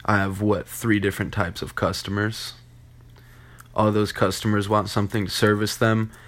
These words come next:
I have employees. I have, like, what, three different types of employees? And then we get investors for the project, and what, we have three different types of investors.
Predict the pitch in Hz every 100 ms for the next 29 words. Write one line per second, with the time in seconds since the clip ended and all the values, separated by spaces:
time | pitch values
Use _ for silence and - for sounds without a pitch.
0 | - - 104 110 98 98 98 107 104 107
1 | 110 104 101 104 95 90 87 92 95 -
2 | - 98 90 - 87 98 76 - 82 80
3 | - 98 92 101 101 - - - - -
4 | - - - - - - - - - -
5 | 117 120 123 120 127 117 107 110 104 110
6 | 101 - 107 - 107 98 92 98 95 98
7 | 98 92 98 98 85 - 101 95 - 90
8 | 101 92 - 92 95 87 87 92 - 98
9 | 98 -